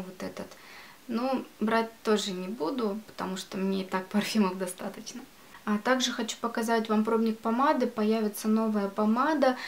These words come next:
а, я думаю, также в линейке Skyline. Это будет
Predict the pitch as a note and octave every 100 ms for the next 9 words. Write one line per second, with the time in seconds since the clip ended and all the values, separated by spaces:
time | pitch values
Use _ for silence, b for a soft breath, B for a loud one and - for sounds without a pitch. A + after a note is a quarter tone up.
0 | B B - G#3 G#3 G#3 A3 A3 G#3 G#3
1 | G#3 G3 F#3+ F#3+ G3 G3 G3 - - -
2 | G#3+ G#3+ C4 D4+ D#4+ D4+ - G#3+ G#3+ G#3+
3 | G3+ G#3 A3 A3 G#3+